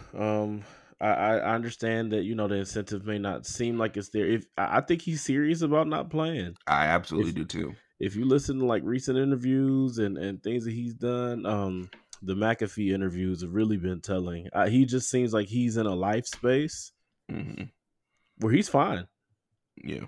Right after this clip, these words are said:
Speaker 1: You know, with, with sitting out and everything like that. But, uh, I, I don't know. And I believe now you can still even if you just draft it, you can still trade that pick.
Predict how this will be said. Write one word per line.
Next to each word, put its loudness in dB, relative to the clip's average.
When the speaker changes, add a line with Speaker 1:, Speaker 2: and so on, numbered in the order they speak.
Speaker 1:
You 4
know, 4
with, 4
with 0
sitting 0
out 2
and -2
everything 0
like -4
that. 0
But, 2
uh, 0
I, 8
I 10
don't 6
know. 2
And 2
I 4
believe 0
now 0
you -2
can 0
still 4
even 6
if 0
you 2
just 2
draft 6
it, 4
you 2
can -4
still 2
trade 4
that -2
pick. 6